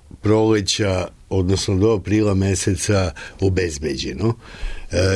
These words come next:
i za ovaj broj migranata koji sada dolazi, mi imamo praktično obezbeđene, e, rezerve hrane za taj nastupajući period, odnosno, e, imamo obezbeđen sistem da, što se kaže, izađemo iz zime.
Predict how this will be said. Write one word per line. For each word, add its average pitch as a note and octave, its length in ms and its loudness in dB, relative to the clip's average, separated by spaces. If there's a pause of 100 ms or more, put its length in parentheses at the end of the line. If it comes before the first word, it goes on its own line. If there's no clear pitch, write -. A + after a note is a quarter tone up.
(120)
i G#2 500 2
za G2+ 400 0
ovaj A#2+ 300 2
broj A2+ 240 2
migranata G#2+ 580 2
koji F#2+ 180 0
sada G2+ 320 2
dolazi, G2 440 2
mi G#2 200 4
imamo G#2+ 340 4
praktično F#2+ 640 0
obezbeđene, F#2 720 2
e, E2+ 80 -6 (560)
rezerve F#2+ 520 2
hrane G2+ 440 2
za F#2 220 0
taj G#2 420 0
nastupajući F#2+ 840 0
period, G#2+ 460 0
odnosno, G2 580 2 (420)
e, - 160 -2 (100)
imamo G#2+ 500 2
obezbeđen F#2 640 0
sistem F#2 580 0
da, F#2 320 0 (140)
što - 240 -8
se - 140 -8
kaže, F2+ 320 -2
izađemo E2+ 460 -2
iz D2+ 120 -4
zime. C2 300 -8